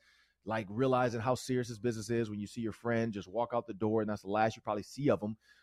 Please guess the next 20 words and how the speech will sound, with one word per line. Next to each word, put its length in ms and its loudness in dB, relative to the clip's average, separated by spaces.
uh, 340 2
if 140 -4
you 60 2
don't 260 2
find 240 -2
a 20 0
way 100 2
to 80 0
stay 180 -2
in 60 -2
contact, 540 0
'cause 140 -6
that's 300 0
just 380 -6
what 180 -2
the 140 -2
N 80 0
F 120 -6
L 120 0
does. 420 -4